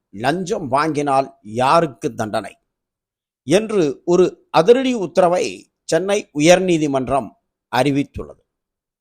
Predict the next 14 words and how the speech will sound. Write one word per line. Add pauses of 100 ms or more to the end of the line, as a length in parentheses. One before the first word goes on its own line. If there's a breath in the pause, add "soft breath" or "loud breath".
(520)
அரசு
ஊழியர்கள்
லஞ்சம்
வாங்கினால், (400)
அவர்கள்
கையும்
களவுமாக
பிடிபட்டால், (800)
அவர்கள்
மீது (180)
ஏதாவது
புகார்
இருந்தால், (560)
அதன்